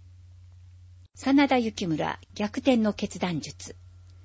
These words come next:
野中根太郎著、西文堂振興社。私たちは人生において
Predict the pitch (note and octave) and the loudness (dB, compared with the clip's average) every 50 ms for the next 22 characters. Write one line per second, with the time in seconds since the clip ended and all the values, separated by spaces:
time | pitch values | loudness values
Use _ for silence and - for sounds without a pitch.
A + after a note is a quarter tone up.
0 | - - - - - - - - B3+ C4+ C4+ B3 G#3+ - - D#3+ E3 E3 F3 F3 | -20 -20 -20 -20 -20 -18 -8 -2 2 2 2 2 2 -2 -6 -8 -6 -6 -6 -4
1 | - G3+ F#3+ G3+ F3+ D#3 D3 - - - D3 - - - - - - - - - | -4 -2 -2 -2 -2 -4 -4 -8 -8 -8 -8 -10 -10 -14 -20 -20 -20 -20 -20 -20
2 | - - - B3+ C4+ C4+ A#3+ A#3+ A#3 A3+ A3 G3+ G3+ F#3+ - - - - - G#3 | -16 -4 2 2 4 4 4 2 0 0 0 0 0 0 0 -2 -4 -6 -4 -4
3 | F#3+ F#3 - - F3+ D#3+ - - - - - - - - - - - - - - | -4 -4 -4 -6 -6 -6 -8 -10 -12 -14 -16 -18 -20 -20 -20 -20 -20 -20 -20 -20
4 | - - - - - - - - - - - - - - - - - - - G#3 | -20 -20 -20 -20 -20 -20 -20 -20 -20 -20 -20 -20 -20 -20 -20 -20 -20 -14 -10 -8
5 | G#3 - D4 D4+ - - - G#3 - - - F3 F3 E3 E3 - B3 B3+ A#3 A#3 | -4 -2 -2 -2 -2 -2 -4 -4 -4 -4 -4 -4 -2 -2 0 4 4 4 4 4
6 | - F#3 E3+ E3 F3 F3 E3+ E3+ E3+ - - E3 E3+ | 0 -2 -2 -2 -4 -4 -6 -6 -6 -6 -6 -6 -6